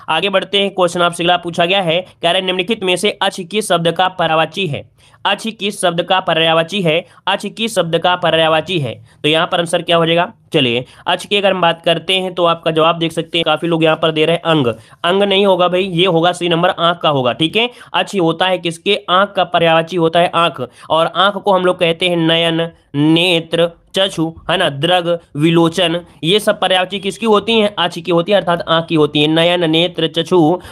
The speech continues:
दृग, विलोचन। ठीक है, चलिए आइए अगले क्वेश्चन को और बढ़ते हैं। क्वेश्चन आपसे अगला पूछा गया है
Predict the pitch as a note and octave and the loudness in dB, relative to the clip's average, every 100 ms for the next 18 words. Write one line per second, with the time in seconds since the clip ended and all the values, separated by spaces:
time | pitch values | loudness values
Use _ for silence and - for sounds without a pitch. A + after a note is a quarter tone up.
0 | - D3 D#3 F3 F3 E3 D#3+ D#3+ D#3 E3 | -10 -4 0 0 0 0 2 2 2 -2
1 | D#3+ D3+ G3 C4+ - _ E3 C#3 C3+ C3+ | -4 -6 -2 -2 -4 _ -2 0 0 -4
2 | - - D#3+ F#3 G#3+ F3 F3+ F3+ E3+ F3+ | -10 -4 -2 0 -2 -2 -4 -2 -2 -2
3 | F3 F3 E3 E3 F#3 F#3 F3 D#3+ E3 E3 | 0 2 2 0 -4 -2 -2 0 -2 0
4 | D#3+ E3+ E3+ E3 E3 F3+ E3+ D3+ | 0 0 -2 -2 0 2 -2 -6